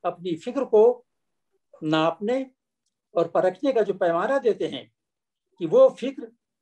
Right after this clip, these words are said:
अमली पैकर में किस हद तक मुंतकिल हो सकी है।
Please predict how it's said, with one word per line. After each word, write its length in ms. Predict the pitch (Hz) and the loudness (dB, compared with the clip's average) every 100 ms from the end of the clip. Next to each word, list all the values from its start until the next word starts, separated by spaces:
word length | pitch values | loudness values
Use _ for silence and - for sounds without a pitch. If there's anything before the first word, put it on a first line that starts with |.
| _ _ _ _ _ _ - | _ _ _ _ _ _ -8
अमली 340 | 175 214 294 | 0 0 0
पैकर 440 | - 190 185 214 196 | 0 2 2 0 -4
में 220 | 214 247 | -6 -6
किस 260 | - 185 - | -8 -8 -8
हद 120 | 175 - | -8 -2
तक 180 | 240 240 _ _ _ _ - | -2 -2 _ _ _ _ -8
मुंतकिल 440 | 170 165 160 247 | -6 -2 -2 2
हो 80 | 156 | 0
सकी 320 | 147 151 135 | 0 -8 -14
है। 80 | - | -18